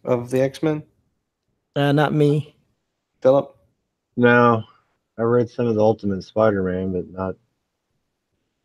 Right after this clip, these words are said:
Speaker 3: not X-Men.
Speaker 1: In the Ultimate X-Men, they brought Colossus in at the very beginning. So it was, um,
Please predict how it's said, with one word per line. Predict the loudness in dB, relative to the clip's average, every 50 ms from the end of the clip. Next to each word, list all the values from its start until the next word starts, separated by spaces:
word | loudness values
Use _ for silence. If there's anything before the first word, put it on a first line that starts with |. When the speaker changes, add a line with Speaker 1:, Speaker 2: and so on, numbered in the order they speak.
| _ _ -10
Speaker 3:
not | -8 -6 -6
X-Men. | -6 -8 _ _ -14 -12 -12 -12 -14 _ _ _ _ _ _ _ _
Speaker 1:
In | -12 -10 -6
the | -6 -4
Ultimate | -4 -4 -4 -4 -6 -6 -6 -6 -6
X-Men, | -8 -10 -10 -12 -12 -12 -12 -12 -12 -12 -14 -16 -20 _ _ _ _ _ _ _ _ _ _ _ _ _ _ _ _ _ _ _ _ _ _ _ _ _ _ _ _ _ _ _ _ _ _ -12
they | -10 -8 -6 -6 -4 -4 -4 -6 -6 -8 -10 -12 _
brought | -10 -10 -10 -10 -10
Colossus | -8 -6 -4 -4 -4 -4 -6 -8 -8 -10 -8 -6
in | -6 -6 -6 -6
at | -8
the | -8
very | -6 -4 -2 -2 -2
beginning. | -4 -6 -6 -6 -6 -6 -8 -12 -14 -18
So | -16 -12 -10 -8 -8
it | -8 -8
was, | -8 -10 -10 -12 -14 -16 -20 _ _ _ _ _ _ _ _ _ _ _ _ _ _ _ _ _ _ _ _ _ -12
um, | -10 -10 -8 -8 -10 -10 -10 -12 -14 -16 _